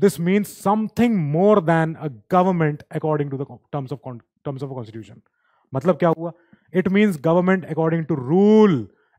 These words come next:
as opposed to arbitrary government। सेम बात, सेम बात, सब तीनों चारों ने मिल मिला के एक ही जैसी बात बोली है, पर अपने अपने शब्दों में बोली है, इसलिए लगता है कि ओहो, कितनी अच्छी अच्छी बातें हैं। तो it means a government limited by the terms of a constitution,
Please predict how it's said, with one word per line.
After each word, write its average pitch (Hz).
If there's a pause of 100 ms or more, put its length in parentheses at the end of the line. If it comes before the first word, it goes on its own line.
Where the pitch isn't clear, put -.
(100)
as 180
opposed 165
to -
arbitrary 143
government। 120 (160)
सेम 202
बात, 139 (220)
सेम 226
बात, 143 (260)
सब 214
तीनों 214
चारों 196
ने 202
मिल 196
मिला 185
के 190
एक 170
ही 185
जैसी 160
बात 143
बोली 156
है, 214 (260)
पर 196
अपने 170
अपने 185
शब्दों 185
में 208
बोली 202
है, 226
इसलिए 185
लगता 165
है 175
कि 175
ओहो, 151
कितनी 185
अच्छी 156
अच्छी 151
बातें 135
हैं। 117 (480)
तो 214 (680)
it 180
means 208
a 175
government 160
limited 190
by 170
the 170
terms 156
of 139
a 131
constitution, 151